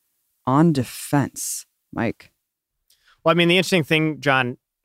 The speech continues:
Speaker 2: is about the, you know, the U S deterrence from, like, a Korean nuclear strike. It's like all of the generals in the Pentagon know that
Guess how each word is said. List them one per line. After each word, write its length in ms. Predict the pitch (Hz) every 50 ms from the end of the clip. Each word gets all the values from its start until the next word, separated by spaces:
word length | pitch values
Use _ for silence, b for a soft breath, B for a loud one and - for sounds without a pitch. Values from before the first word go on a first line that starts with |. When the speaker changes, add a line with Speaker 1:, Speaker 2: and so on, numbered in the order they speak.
| _ -
Speaker 2:
is 160 | 143 120 135
about 340 | 127 104 139 127 127 - -
the, 460 | 139 123 120 117 113 110 113 - _ _ _ _
you 140 | - 143 156 _ _ _ -
know, 160 | 156 147 139
the 120 | 123 131
U 200 | 131 143 139 139
S 100 | 131 127
deterrence 540 | - - 107 - - 131 135 123 120 117 -
from, 180 | - 127 123 120
like, 280 | 117 113 110 101 -
a 440 | 117 110 107 107 107 107 104 101 - - _ _ _ _ _ _ _ -
Korean 600 | - - 151 143 139 135 131 127 127 123 120 120 - _ _ -
nuclear 440 | 123 135 139 127 - 151 135 113
strike. 480 | - - - 131 120 110 107 - _ - -
It's 160 | 156 135 127
like 160 | 160 143 - - -
all 200 | 165 170 196 208
of 80 | 180
the 80 | 160 156
generals 360 | 123 147 147 147 147 135 -
in 40 | 135
the 80 | 120 110
Pentagon 480 | - 131 131 131 120 110 110 113 113
know 320 | 120 123 120 113 110 107 101
that 260 | 107 101 101 107